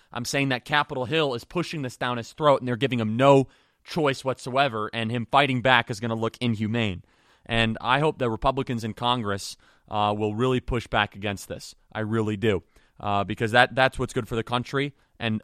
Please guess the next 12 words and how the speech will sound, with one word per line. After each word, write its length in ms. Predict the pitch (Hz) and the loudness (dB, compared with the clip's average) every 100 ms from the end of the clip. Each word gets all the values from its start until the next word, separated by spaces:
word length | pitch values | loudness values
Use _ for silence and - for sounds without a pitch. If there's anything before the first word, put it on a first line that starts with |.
| - | -6
incredibly 560 | 113 - 131 113 107 | -8 0 2 4 2
necessary. 640 | 101 104 - 98 92 - - _ - | 0 -2 -4 -10 -10 -12 -16 _ -6
And 140 | 131 143 | -4 2
so 60 | |
you've 120 | 147 | 2
heard 160 | 170 185 | 4 2
me 100 | 190 | 2
call 260 | - 160 147 | 6 6 6
this 160 | 139 | 2
the 80 | 127 | -4
Chinese 480 | - 143 139 143 117 | 0 2 2 0 4
virus. 480 | 131 131 131 - | 6 6 4 -2